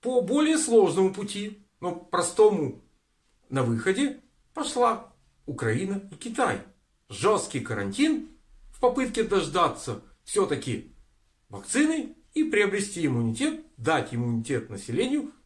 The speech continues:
таким путем более простым. Но будет вакцина, насколько она будет эффективна, никто еще пока не знает. Но этот путь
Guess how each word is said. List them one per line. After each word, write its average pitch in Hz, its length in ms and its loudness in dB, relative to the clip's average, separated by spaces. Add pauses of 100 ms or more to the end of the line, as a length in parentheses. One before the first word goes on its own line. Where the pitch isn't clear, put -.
таким 131 340 -6
путем 127 380 -2
более 240 420 0 (280)
простым. - 520 -6 (240)
Но - 220 0
будет 202 420 -2
вакцина, 185 500 0
насколько 165 320 -2
она 151 100 2
будет 156 260 0
эффективна, 131 480 -4
никто 110 320 -4
еще 101 180 -8
пока 104 240 -6
не 98 100 -4
знает. 262 380 0 (640)
Но - 200 -2
этот 240 340 2
путь 247 260 -4